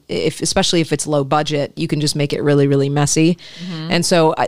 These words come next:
Speaker 1: I, I appreciated, like, the comedy around, you know, people didn't know that they were essentially eating brains, that they were in, like, a Mexican restaurant.
Speaker 2: Yeah.
Speaker 1: So there's, like, the comedy mixed with, like, the really fun sort of, you know, gory special effects, Dead Alive stuff.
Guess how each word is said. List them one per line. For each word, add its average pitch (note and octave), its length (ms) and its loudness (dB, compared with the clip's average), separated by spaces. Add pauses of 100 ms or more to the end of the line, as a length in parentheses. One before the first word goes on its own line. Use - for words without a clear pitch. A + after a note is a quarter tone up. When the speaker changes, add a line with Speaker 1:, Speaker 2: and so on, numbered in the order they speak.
(220)
Speaker 1:
I, F3 240 2
I E3+ 120 2
appreciated, D#3+ 720 0
like, D3+ 160 0
the - 80 -4
comedy D3+ 580 2
around, D3 400 2
you D3 80 0
know, D3 100 2
people D3+ 300 2
didn't D3+ 240 2
know D3 160 4
that C#3+ 160 2
they D3 140 4
were C#3+ 340 4
essentially D3 460 0
eating C#3+ 280 2
brains, F3+ 600 4
that D3+ 260 2
they E3 80 4
were E3 120 2
in, E3+ 60 0
like, D#3+ 160 0
a D#3 60 2
Mexican D#3 480 0
restaurant. D3+ 380 2 (100)
Speaker 2:
Yeah. A3 260 0 (220)
Speaker 1:
So G#3+ 160 2
there's, G3 260 2
like, F#3+ 180 0
the F3 100 -2
comedy F3 480 2
mixed D#3+ 340 2
with, D#3+ 160 0
like, D3+ 160 0
the D#3 120 -2
really D3 260 2
fun C#3+ 440 0
sort D3 240 -2
of, C#3+ 440 -6
you - 180 -4
know, C#3+ 160 0
gory C#3+ 560 -2
special D3 400 0
effects, D3 300 -2
Dead D3 220 0
Alive C#3+ 760 0
stuff. - 600 -4